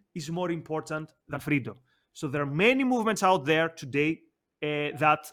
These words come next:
are quite appealing to some people because supposedly they go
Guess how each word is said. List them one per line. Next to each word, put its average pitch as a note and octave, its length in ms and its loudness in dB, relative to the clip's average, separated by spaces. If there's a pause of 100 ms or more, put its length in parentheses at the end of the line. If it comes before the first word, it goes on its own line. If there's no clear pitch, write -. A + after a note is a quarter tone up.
are C#3+ 200 -4
quite B3+ 360 4
appealing G#3+ 500 0 (220)
to D#3+ 80 -10
some F3 260 2
people D3+ 320 -4
because F3 420 -6 (140)
supposedly F3 600 -4
they C#3+ 100 -4
go C#3+ 260 0